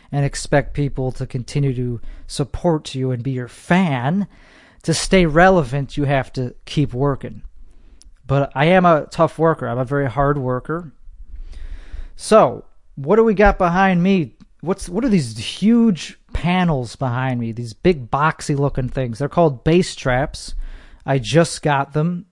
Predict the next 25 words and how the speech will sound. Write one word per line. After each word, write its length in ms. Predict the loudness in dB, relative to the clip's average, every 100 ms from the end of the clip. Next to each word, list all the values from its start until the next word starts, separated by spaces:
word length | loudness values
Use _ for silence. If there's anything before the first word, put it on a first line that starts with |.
| _
It 160 | -10 -4
took 200 | -2 2
'em 100 | 4
a, 200 | 6 2 0
it 100 | -2
took 140 | 0 2
a 40 |
long 360 | 2 2 2 2
time. 500 | 2 4 2 -2 -8 _ _ _ _ _ _ 0
They 120 | 4
had 220 | 4 2
to 120 | 0 -2
make 380 | 2 2 0 0
them. 460 | 0 2 0 -4 -10 _ _ _ _ -20 -16 -12
G 340 | -2 2 4
A 100 | 4
K 360 | 2 0 0 -2
Acoustics 640 | -4 -4 -4 -4 -6 -6
is 80 | -8
the 100 | -8
company. 600 | -2 -2 0 -4 -6 -10 _ _ _
They're 160 | -4 -4
very 800 | -2 2 4 6 4 2 -2 -10 -20 -20 -20 -20 -20
high-end 1500 | -16 -2 4 6 6 4 0 -2 _ -2 2 4 2 0 -6
professional 1040 | -4 -4 2 2 2 0 0 0 0 -4